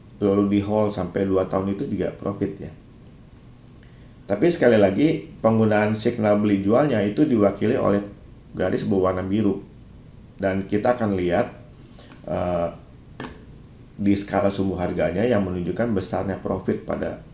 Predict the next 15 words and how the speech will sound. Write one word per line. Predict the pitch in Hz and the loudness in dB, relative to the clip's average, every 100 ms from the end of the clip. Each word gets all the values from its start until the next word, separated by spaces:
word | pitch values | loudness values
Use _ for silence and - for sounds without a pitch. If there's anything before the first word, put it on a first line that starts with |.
| - | -10
pada | - 85 87 | -6 -2 -2
waktu | 85 80 117 98 | -2 -4 -8 -6
kita | 87 110 | -4 -4
menggunakan | 107 90 90 87 85 80 95 | -4 -6 -4 -4 -4 -6 -6
signal-signal | 104 - 98 87 87 - - 85 87 | -6 -8 -8 -8 -8 -10 -8 -8 -8
beli | 85 82 - | -8 -10 -8
dan | 80 80 78 | -8 -8 -8
jualnya. | 78 76 73 69 - - - - - - | -8 -8 -10 -14 -16 -20 -20 -20 -20 -8
Nah, | 82 90 | -4 0
ini | 120 | 2
akan | 117 104 | 2 0
membantu | 98 95 87 - | 0 0 -2 -4
kita | - 104 | -4 -2
mendapatkan | 98 85 - - 90 | -2 -4 -6 -6 -6
gambarnya | 85 85 104 90 82 | -4 -2 -2 -2 -6